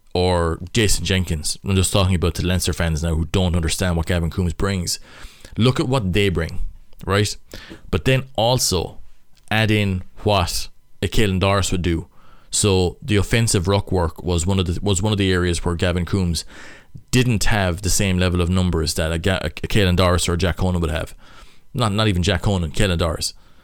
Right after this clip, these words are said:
But he's added that to his game as well now. So as well as being a guy who's carrying the ball twenty-two times, his breakdown involvements on both sides of the ball were massive.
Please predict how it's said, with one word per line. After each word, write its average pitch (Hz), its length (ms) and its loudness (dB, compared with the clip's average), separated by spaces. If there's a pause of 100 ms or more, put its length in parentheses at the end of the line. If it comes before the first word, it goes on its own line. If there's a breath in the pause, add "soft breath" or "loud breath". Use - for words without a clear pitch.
(720 soft breath)
But - 300 -2
he's 104 260 -2
added 104 280 0
that 101 240 2
to 101 100 2
his 90 120 0
game 87 220 0
as 82 120 0
well 85 160 2
now. 92 180 -4 (380)
So - 380 2 (120)
as 92 140 0
well 117 140 2
as 104 100 2
being 104 160 0
a 95 40 0
guy 98 200 2
who's 92 140 0
carrying 104 400 2
the 92 60 2
ball 87 220 2
twenty-two 92 380 -2
times, 92 440 -2 (480 loud breath)
his 101 200 2
breakdown 104 520 2
involvements 90 540 0
on 82 100 0
both 95 280 2
sides 90 260 0
of 87 60 2
the 82 40 0
ball 85 280 2
were 82 100 0
massive. 92 640 0